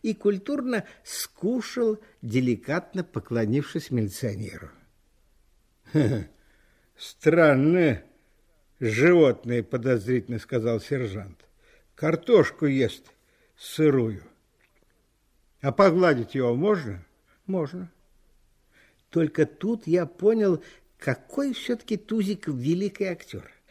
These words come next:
Пока сержант водил рукою по нечесанному загривку, картофельный пес застенчиво прикрывал глаза, как делают это комнатные собачки, и вилял хвостом.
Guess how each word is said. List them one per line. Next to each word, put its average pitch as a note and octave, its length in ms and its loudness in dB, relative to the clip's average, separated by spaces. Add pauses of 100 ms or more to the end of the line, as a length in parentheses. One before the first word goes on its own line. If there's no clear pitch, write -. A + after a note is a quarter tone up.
(240)
Пока F3 260 0
сержант E3+ 680 2
водил D3+ 420 2
рукою D3+ 400 0
по - 100 -2
нечесанному C3 760 -2
загривку, C#3 640 -2 (280)
картофельный D#3+ 760 -2
пес G3 540 -4 (260)
застенчиво D3+ 960 0
прикрывал C#3+ 640 0
глаза, C#3+ 540 -2
как C3+ 220 -8
делают C3+ 440 -2
это C3+ 180 -4
комнатные A#2+ 720 -4
собачки, A#2 760 -6 (240)
и E3 100 0
вилял D#3+ 360 0
хвостом. B2+ 760 -8